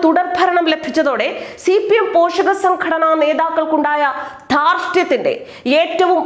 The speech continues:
ഒടുവിലത്തെ ഉദാഹരണമാണ് ദീപു എന്ന ചെറുപ്പക്കാരൻ. അതിനെ ന്യായീകരിക്കാൻ ശ്രമിക്കേണ്ട. ദീപുവിനെ സി പി എം പ്രവർത്തകർ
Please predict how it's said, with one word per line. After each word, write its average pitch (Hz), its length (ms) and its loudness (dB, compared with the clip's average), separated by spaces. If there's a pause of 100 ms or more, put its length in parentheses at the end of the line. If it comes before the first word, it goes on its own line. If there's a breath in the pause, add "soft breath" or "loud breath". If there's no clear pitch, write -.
(140)
ഒടുവിലത്തെ 339 540 2 (120)
ഉദാഹരണമാണ് 285 760 0 (340 loud breath)
ദീപു 294 340 4 (180)
എന്ന 233 120 2 (220)
ചെറുപ്പക്കാരൻ. 196 540 -6 (180)
അതിനെ 302 220 0 (120)
ന്യായീകരിക്കാൻ 311 760 0 (100)
ശ്രമിക്കേണ്ട. 214 420 -2 (580 loud breath)
ദീപുവിനെ 415 500 2 (120)
സി 339 140 2 (120)
പി 370 140 4
എം 349 100 2
പ്രവർത്തകർ 320 480 -2